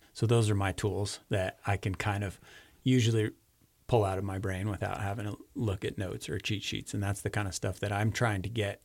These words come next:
Anytime I do peer support, I'm like, "All right, now you're trained up. <laughs> You can do it for the next one," um, and help out your, your fellow rescuers or law enforcement or whatever it is.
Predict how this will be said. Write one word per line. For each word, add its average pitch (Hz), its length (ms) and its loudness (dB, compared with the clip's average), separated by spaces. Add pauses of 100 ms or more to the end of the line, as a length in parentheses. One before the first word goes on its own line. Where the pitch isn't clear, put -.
(100)
Anytime 117 380 0
I 107 100 0
do 104 140 2
peer 110 180 0
support, 101 300 -4
I'm 104 80 -10
like, 113 200 -10
"All 139 80 2
right, 175 160 0
now 135 140 -2
you're 143 160 0
trained 135 340 2
up. - 200 -2 (400)
<laughs> 104 200 4
You 131 320 8
can 120 160 0
do 117 140 6
it - 160 -4
for 107 120 2
the 98 100 -2
next 95 280 -4
one," 87 220 -4 (640)
um, 92 360 -4
and 92 160 -2
help 87 220 -4
out 92 200 -6
your, 90 260 -6 (380)
your 95 240 -6
fellow 90 500 -6
rescuers 92 640 -2
or 90 240 -6 (640)
law 87 140 0
enforcement 95 460 -4
or 95 40 -4
whatever 95 280 -4
it 101 60 -8
is. 110 220 -10